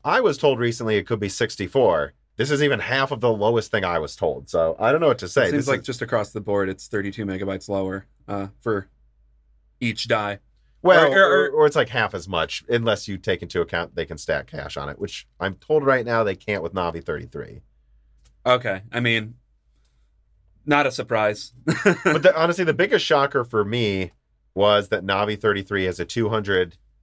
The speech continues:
Speaker 1: millimeter squared die, roughly, according to Angstronomics. And I just wanna be clear, you know, uh,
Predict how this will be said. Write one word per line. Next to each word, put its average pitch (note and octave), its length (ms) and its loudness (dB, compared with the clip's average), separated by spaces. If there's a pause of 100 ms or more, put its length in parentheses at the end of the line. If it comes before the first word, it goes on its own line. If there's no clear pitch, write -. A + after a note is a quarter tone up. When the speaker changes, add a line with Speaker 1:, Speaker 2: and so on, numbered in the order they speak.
(160)
Speaker 1:
millimeter F#2+ 380 -2
squared F2 320 -2
die, F#2+ 240 0
roughly, E2 340 -6
according F2 400 -2
to D2+ 80 -10
Angstronomics. E2 760 -6
And F2 160 -4 (280)
I C3 80 2
just E3+ 140 0
wanna G#3+ 160 4
be E3+ 140 4
clear, D#3 340 4
you B2 80 -2
know, G#2+ 400 2
uh, A2+ 240 4